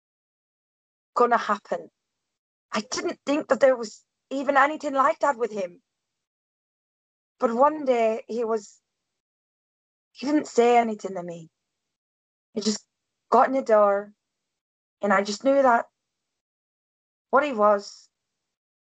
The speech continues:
I didn't know what to do. I just, I only kind of realized when we got in the door that he was,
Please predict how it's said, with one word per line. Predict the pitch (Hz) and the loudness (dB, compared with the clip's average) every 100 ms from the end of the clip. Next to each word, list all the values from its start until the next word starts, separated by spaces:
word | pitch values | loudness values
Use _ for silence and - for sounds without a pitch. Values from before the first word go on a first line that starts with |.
| _ _ _ _ _ _ _ - | _ _ _ _ _ _ _ -4
I | 254 | -4
didn't | 294 | 0
know | 262 | -2
what | 240 226 220 | 0 -2 -6
to | 202 | -4
do. | 208 202 196 | -2 -2 -4
I | - | -6
just, | 214 269 _ _ _ _ _ - | -6 -10 _ _ _ _ _ 0
I | 277 | 2
only | 311 311 | 2 -2
kind | - 302 294 | -6 -6 -6
of | 240 | -8
realized | 254 285 269 262 240 | -8 -2 -2 -2 -6
when | 233 | -8
we | 226 | -6
got | 202 202 | -2 -4
in | 196 | -4
the | 190 185 | -10 -2
door | 190 185 180 | 0 0 0
that | 180 - _ _ _ _ _ _ _ _ _ _ | -4 -4 _ _ _ _ _ _ _ _ _ _
he | - 254 | 2 2
was, | 226 233 208 208 190 - - | 2 0 2 2 0 -8 -20